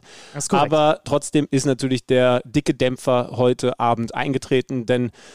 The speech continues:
Speaker 2: wir sind raus. England hat sich zwei zu null gegen die D F B elf durchgesetzt. Wir werden natürlich darüber sprechen. Wir werden wie immer auch mit dem Kickermann vor Ort reden, mit Matthias Dersch.
Speaker 1: So ist ein
Speaker 2: Das
Speaker 1: Vogel.
Speaker 2: kann ich schon mal sagen,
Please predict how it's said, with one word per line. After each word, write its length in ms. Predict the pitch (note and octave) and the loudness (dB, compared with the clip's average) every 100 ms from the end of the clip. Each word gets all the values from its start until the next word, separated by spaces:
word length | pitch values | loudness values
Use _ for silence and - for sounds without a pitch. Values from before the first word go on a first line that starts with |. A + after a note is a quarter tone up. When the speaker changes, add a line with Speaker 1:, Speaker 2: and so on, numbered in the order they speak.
| - _ - | -20 _ 0
Speaker 2:
wir 120 | D#3 | 4
sind 80 | A3 | 4
raus. 480 | F3 A#2+ - - - | 4 2 -2 -10 -2
England 420 | D#3 F3 F3+ E3+ | 2 4 4 2
hat 180 | D#3 D#3 | -2 0
sich 300 | D#3+ D#3+ - | 2 2 0
zwei 260 | - D3 D3 | -2 2 2
zu 140 | D3+ | 4
null 260 | D3 D3+ C3+ | 4 4 4
gegen 320 | C#3+ D3+ C#3+ | 2 2 4
die 240 | C#3+ C#3+ | 4 4
D 140 | C#3 D3 | 4 2
F 120 | - | 2
B 120 | D#3 | 0
elf 220 | E3 C#3+ | 0 0
durchgesetzt. 680 | - G#3 G3 E3+ G3 - D3+ | 2 2 4 4 2 0 -2
Wir 140 | C#3+ C#3 | 0 4
werden 180 | D3+ | 2
natürlich 360 | D3+ - D3+ C#3+ | 2 0 0 2
darüber 420 | D3+ D#3+ E3 E3 | 4 4 4 2
sprechen. 380 | D3+ D3 D#3 D#3 | 0 0 0 2
Wir 160 | C#3 B2+ | 2 4
werden 500 | C#3+ D3+ D3+ D3 C3+ | 2 4 2 2 2
wie 260 | D3+ D#3 - | 4 4 4
immer 400 | G#3 F#3+ C3 - | 2 4 4 4
auch 240 | C#3 C#3+ | 2 2
mit 420 | C#3+ D3 - - | 2 0 -2 -2
dem 260 | D3+ C#3+ C#3+ | 2 2 2
Kickermann 460 | E3+ D#3 C3+ C3 C#3 | 0 0 0 0 -2
vor 200 | C#3+ C3 | -2 0
Ort 300 | C3 C#3+ A#2+ | 0 -2 -4
reden, 280 | A#2+ D3 | -2 0
mit 220 | C3+ C#3+ - | 0 -2 -4
Matthias 400 | C3 C3 B2 - | -2 0 0 2
Dersch. 260 | B2+ D3 | 2 2
Speaker 1:
So 140 | - D#3 | 2 2
ist 80 | |
ein 60 | D#3+ | 2
Speaker 2:
Das 80 | D3 | 4
Speaker 1:
Vogel. 180 | G#3+ D#3 | 2 2
Speaker 2:
kann 240 | D#3+ G3+ | 0 -2
ich 160 | F3 - | -2 -2
schon 160 | C#3+ | -2
mal 140 | A#2+ A2 | -2 0
sagen, 440 | - D4+ - E3 | 2 4 2 0